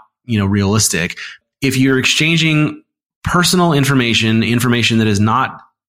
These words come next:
generally known about you, and, you know, that could arguably include even,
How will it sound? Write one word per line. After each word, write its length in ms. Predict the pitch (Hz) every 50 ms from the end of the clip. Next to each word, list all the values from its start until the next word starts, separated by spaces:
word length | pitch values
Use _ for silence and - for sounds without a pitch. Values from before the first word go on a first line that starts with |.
| _ _ _ _ -
generally 460 | 110 107 113 110 120 123 123 120 117
known 500 | 113 110 110 110 107 107 107 104 107 98 - - _ _
about 380 | 120 101 110 107 120 131 107 104
you, 380 | 98 90 87 85 92 104 104 - - - - _ _ _ - -
and, 380 | 113 110 110 110 113 113 117
you 80 | 127 117
know, 80 | 113
that 200 | 110 120 135 143
could 140 | - 156 147
arguably 720 | 131 107 107 117 135 190 190 175 143 117 110 120 117 117 113
include 360 | 113 113 - 123 123 120 113
even, 500 | 117 127 135 139 131 131 127 117 95